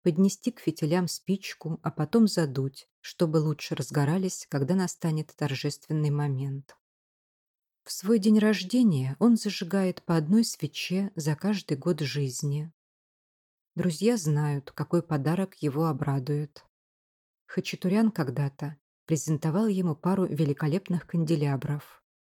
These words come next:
бронзовых с хрустальными подвесками. Так вот, он увлекается часами с боем и подсвечниками.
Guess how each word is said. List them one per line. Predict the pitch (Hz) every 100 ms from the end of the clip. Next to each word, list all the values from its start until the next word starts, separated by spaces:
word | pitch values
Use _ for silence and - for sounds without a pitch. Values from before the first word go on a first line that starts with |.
| -
бронзовых | 151 160 214 180 170 165 - -
с | -
хрустальными | - 143 - 165 175 170
подвесками. | 165 165 143 135 131 - - 143 151 156 _ _ _ _ _ _ _ _ _ _ _ _ _ _ _ _
Так | - 214 147
вот, | 131 139 - - _ _ _ -
он | 247
увлекается | 214 151 156 - 160 147 - -
часами | - - - 147 143
с | 127
боем | 135 160 220 202 190 180
и | 233
подсвечниками. | 180 160 - 139 131 - 139 135 143 143 156 151